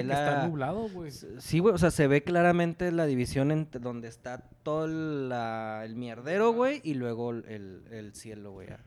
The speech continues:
Speaker 2: Y eso es lo que respiramos, güey, no mames.
Speaker 1: Bueno, íbamos caminando y luego un güey dice, "Mira lo que está allá". Éramos tres, güey, y había un chavillo ahí en la esquina, güey.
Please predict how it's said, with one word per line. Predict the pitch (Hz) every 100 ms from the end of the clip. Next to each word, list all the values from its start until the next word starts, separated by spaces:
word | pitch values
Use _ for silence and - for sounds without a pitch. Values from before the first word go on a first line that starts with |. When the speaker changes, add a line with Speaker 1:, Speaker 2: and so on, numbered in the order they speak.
| - -
Speaker 2:
Y | 113
eso | - 107
es |
lo | 110
que | 131
respiramos, | 113 113 - 104 82 90 107 95
güey, | 98
no | 98
mames. | 98 92 101 101 - - -
Speaker 1:
Bueno, | 156 180 175
íbamos | 180 190 196
caminando | 208 180 180 202 220 226 233 196
y | 185
luego | 170 165 175
un | 175 170
güey | 175
dice, | 175 165 165
"Mira | 180 220
lo | 220
que | 220
está | 185 208
allá". | 202 208 151
Éramos | 147 165 151 -
tres, | 175 185
güey, | 190 208 151
y |
había | 135 131
un | 131
chavillo | 143 135 135
ahí | 135 131
en | 131
la |
esquina, | 131 - 160
güey. | 147